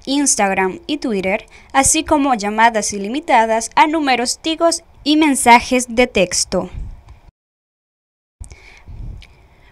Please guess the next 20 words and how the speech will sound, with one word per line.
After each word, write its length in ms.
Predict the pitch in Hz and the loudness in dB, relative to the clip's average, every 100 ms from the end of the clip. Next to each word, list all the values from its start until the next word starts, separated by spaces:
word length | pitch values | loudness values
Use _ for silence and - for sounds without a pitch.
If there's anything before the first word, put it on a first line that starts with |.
| _ | _
Para 220 | 294 302 | 8 8
recibir 500 | 320 311 311 302 320 | 6 2 0 0 2
estos 300 | 320 226 220 | 2 0 -2
beneficios 680 | 220 226 220 247 240 285 277 | -2 -4 -4 -4 -2 -2 0
con 140 | 226 | 0
los 160 | 220 214 | -2 -2
preplanes 560 | 220 214 220 220 202 208 | -4 0 2 2 0 -4
Plus, 480 | 262 277 202 196 - - - | 4 6 4 0 -10 -16 -4
los 220 | 247 247 | -2 0
clientes 500 | 277 285 262 269 294 | 0 0 0 0 -2
lo 240 | 277 214 | 0 -2
pueden 380 | 226 254 254 269 - | 2 2 2 0 2
activar 580 | 339 359 392 233 202 202 | 2 2 0 4 4 4
desde 300 | 208 196 202 | -4 -4 -4
su 160 | - | -4
punto 400 | 190 269 269 262 | -2 0 2 2
de 120 | 233 233 | 0 0
venta 420 | 262 262 262 240 | 0 0 0 0
más 200 | 214 190 | 0 -2
cercano, 640 | 202 196 247 233 202 196 | -4 -2 0 2 0 -8